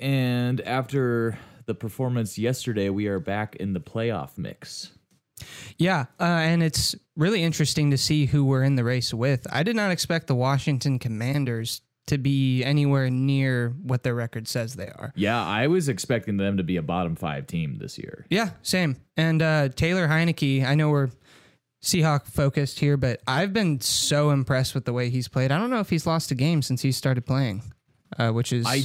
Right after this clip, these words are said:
Speaker 1: don't think he has. Uh, well, technically they tied yesterday, so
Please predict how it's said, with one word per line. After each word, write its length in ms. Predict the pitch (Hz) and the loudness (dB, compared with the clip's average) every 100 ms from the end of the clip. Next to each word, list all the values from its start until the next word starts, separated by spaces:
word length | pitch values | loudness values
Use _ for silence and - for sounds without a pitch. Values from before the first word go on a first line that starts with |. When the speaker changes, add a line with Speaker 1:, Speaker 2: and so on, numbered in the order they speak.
| - | 0
Speaker 1:
don't 260 | 123 156 160 | 0 0 2
think 240 | 202 185 | 0 0
he 260 | - 151 123 | 0 0 0
has. 880 | 87 - - 113 117 95 87 80 95 | -4 -12 -4 -2 0 0 -2 -6 -8
Uh, 200 | 113 110 110 | -2 0 2
well, 220 | 185 170 | 0 0
technically 500 | - 185 175 170 160 | -2 0 0 0 0
they 180 | 110 92 | 0 -2
tied 640 | - 95 85 95 95 90 | -6 -4 -2 0 -2 -4
yesterday, 720 | 92 98 - 113 107 107 113 - - _ _ _ | -4 -6 -4 -2 0 0 -2 -8 -20 _ _ _
so 560 | - 113 92 85 82 | -8 -2 0 0 -2